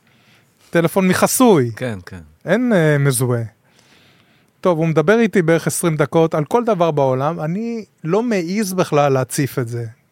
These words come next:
Speaker 1: כי אתה מכיר את אריק. אריק, אם משהו לא מוצא חן בעיניו, הוא הורג אותו בשנייה.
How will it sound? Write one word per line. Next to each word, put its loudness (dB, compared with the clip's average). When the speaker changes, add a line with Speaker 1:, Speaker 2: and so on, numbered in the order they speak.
Speaker 1:
כי -8
אתה -4
מכיר -2
את 0
אריק. 0
אריק, 0
אם 0
משהו 0
לא 4
מוצא 0
חן -4
בעיניו, -2
הוא 4
הורג 4
אותו 2
בשנייה. -2